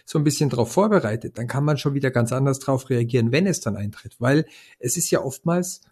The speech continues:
ähm, das ist ja auch ein ganz, ganz wichtiger Punkt, Fehler muss man ja erstmal erkennen.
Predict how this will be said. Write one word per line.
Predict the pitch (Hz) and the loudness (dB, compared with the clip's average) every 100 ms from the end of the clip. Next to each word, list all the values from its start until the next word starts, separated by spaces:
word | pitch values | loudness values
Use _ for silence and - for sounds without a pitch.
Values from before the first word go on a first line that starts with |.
| _ _ | _ _
ähm, | 135 120 117 | -2 0 2
das | 113 131 | 0 -2
ist | 160 | -2
ja | 139 | 0
auch | 160 | 2
ein | 165 | 0
ganz, | 139 117 | 0 -2
ganz | - 110 | -4 -2
wichtiger | 156 - 185 113 | -2 -2 -4 -4
Punkt, | - 107 127 - _ _ _ | -6 -8 -8 -10 _ _ _
Fehler | - 165 160 156 | 0 2 4 2
muss | 151 131 | 0 0
man | 147 | 0
ja | 120 | 0
erstmal | 120 120 | 0 -2
erkennen. | 98 - 180 147 98 | -4 -2 0 0 -2